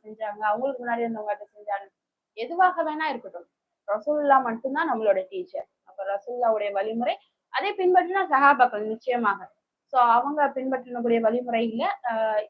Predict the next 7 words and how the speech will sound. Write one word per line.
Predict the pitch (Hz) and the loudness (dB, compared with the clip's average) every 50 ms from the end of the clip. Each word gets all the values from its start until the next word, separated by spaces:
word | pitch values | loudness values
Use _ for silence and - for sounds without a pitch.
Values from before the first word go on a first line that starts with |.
| _ _ | _ _
எது | - 269 277 339 349 | -8 -6 -6 -6 -6
சரியான | - 262 240 233 233 226 233 240 233 233 | -6 -4 -2 0 0 0 0 0 -2 -2
முறையாக | 226 214 208 208 220 226 226 - 226 | -2 0 0 2 2 2 0 0 -4
இருக்குமோ, | 214 202 202 - - 196 196 | -4 -6 -6 -8 -12 -14 -10
ஏன்னா | 180 208 220 226 220 | -8 -4 -2 -2 -2
ரெண்டு | 214 214 226 262 277 285 311 | -2 -2 -2 0 2 2 4
வழிமுறையும் | 285 269 247 254 262 254 247 247 247 285 330 | 4 4 2 0 0 -2 -4 -4 -4 -6 -8